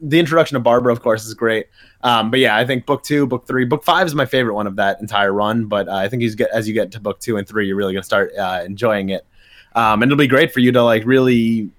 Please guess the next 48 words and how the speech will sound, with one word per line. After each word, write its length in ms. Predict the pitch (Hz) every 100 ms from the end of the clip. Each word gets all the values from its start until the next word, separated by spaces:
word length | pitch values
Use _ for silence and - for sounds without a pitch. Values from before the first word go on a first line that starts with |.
| _ 127
immerse 320 | 127 139 135
yourself 360 | 123 123 113 117
in 80 |
it 120 | 107 -
for, 100 | 117
like, 200 | 107 -
the, 380 | 107 101 98 92
what 180 | 123 131
feels 240 | 139 139
like 140 | 123 -
the 40 |
first 220 | 131 117
time, 260 | - 135 117
you 60 | 107
know? 220 | 110 110
'Cause 100 | -
I, 160 | 127 139 -
that's, 200 | 127 131 110
that 140 | 123 143
was 120 | 151
the 80 | 131
first 240 | 147 143
comic 180 | 139 131
book 140 | 117 117
run 180 | 113 107
I 80 |
ever 200 | 113 110
read 400 | 98 120 110 95 _ _ - _
from 300 | - 110 98
start 280 | 92 123 107
to 60 | -
finish, 460 | 131 131 101 - -
and 160 | 113
then 180 | 107 101
that 100 | 110
was 100 | 120
in, 100 | 113
like, 200 | 107 101
twenty 240 | - 110 101
fourteen. 760 | 104 95 - 170 143 107 110
So 460 | - 107 101 98 - - - - -
when 160 | 135
I, 220 | 120 113 -
when 140 | 135 123
I 80 |
reread 520 | 113 113 127 120 120 123
it, 180 | 113 -
uh, 280 | 107 104